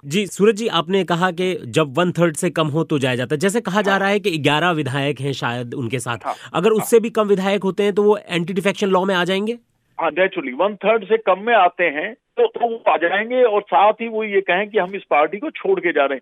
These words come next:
Speaker 2: अगर पार्टी में, क्योंकि अभी whip नहीं आया है, अगर whip है और whip कहे कि शिवसेना को वोट दो, बीजेपी को मत दो और वो बीजेपी को दें support, तो बात हो जाती। लेकिन आज की date में तो अभी तक knowledge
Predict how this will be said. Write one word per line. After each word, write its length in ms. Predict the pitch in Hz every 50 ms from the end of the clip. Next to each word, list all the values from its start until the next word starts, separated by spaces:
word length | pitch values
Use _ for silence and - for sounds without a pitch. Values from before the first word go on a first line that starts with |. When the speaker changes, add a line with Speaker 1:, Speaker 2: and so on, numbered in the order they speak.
| _
Speaker 2:
अगर 220 | - 180 185 220 208
पार्टी 760 | - - - 156 156 170 180 - - 247 254 254 - 104 - _ _ _ _ _ _ 160
में, 260 | 165 190 214 220 214
क्योंकि 300 | 214 - 214 208 208 226
अभी 360 | 233 190 175 175 175 226 240
whip 240 | 214 170 190 214 214 - 226
नहीं 200 | 240 233 220 214
आया 320 | 190 170 170 165 156 151
है, 60 | 143 143
अगर 180 | 147 170 180
whip 300 | 160 135 156 202 196 -
है 260 | 247 190 208 214 208 180 - -
और 60 | 165 170 156
whip 140 | 196 220 - -
कहे 200 | 220 208 214 208
कि 240 | 214 208 220 208 175 - _ _ _ -
शिवसेना 420 | 208 214 - 208 214 208 208 208
को 100 | 202 208
वोट 280 | 208 196 196 202 196 190
दो, 220 | - 202 196 196
बीजेपी 680 | - - _ _ _ - 190 202 185 202 208 185 208
को 100 | 196 208
मत 180 | 190 180 185 185
दो 320 | 175 190 196 196 185 - _ _ -
और 80 | 185
वो 140 | 165 202 220
बीजेपी 460 | 180 185 202 185 202 202 202 208 208
को 140 | 190 202 196
दें 280 | 190 190 202 208 190 151
support, 500 | - _ - 185 - - 190 196 190 185
तो 260 | - _ - 233 247
बात 240 | 220 233 220 214 208
हो 100 | 196 190
जाती। 280 | 185 190 190 190 214 214
लेकिन 200 | 214 226 220 226
आज 300 | 196 180 180 185 208 220 208 -
की 80 | - 254
date 220 | 220 233 226 226
में 120 | 226 233 226
तो 120 | 220 233
अभी 380 | 214 - 156 160 151 202 226 240
तक 180 | 196 - 220 185 -
knowledge 380 | 180 175 170 175 190 202 214 208